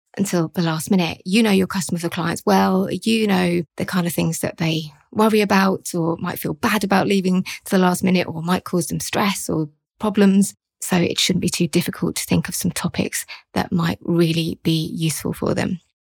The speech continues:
For example, how to do your Christmas shopping in a day if you've left it to the last minute. Places you can still, and then insert something they may have forgotten,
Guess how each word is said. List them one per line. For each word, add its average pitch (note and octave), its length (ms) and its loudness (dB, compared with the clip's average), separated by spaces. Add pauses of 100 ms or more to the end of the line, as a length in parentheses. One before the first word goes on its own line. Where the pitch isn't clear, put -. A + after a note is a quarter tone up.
(100)
For F#3+ 180 4
example, F3 560 0 (200)
how A#3 180 0
to A#3 140 -2
do A#3+ 80 4
your A#3+ 140 6
Christmas C4 280 2
shopping G3+ 400 2
in F3+ 80 -2
a G3 80 4
day G3+ 240 2
if - 180 -2
you've F3+ 120 -4
left F#3+ 200 -2
it - 300 0 (200)
to G3 100 -6
the F#3 60 0
last E3+ 220 0
minute. F3+ 280 0 (340)
Places A3+ 400 4
you G3+ 100 2
can F#3+ 160 4
still, G#3 460 2 (400)
and F3 140 0
then F3+ 160 2
insert - 480 2
something E3+ 320 2
they F#3 120 0
may F3 180 0
have E3 120 0
forgotten, G#3 460 0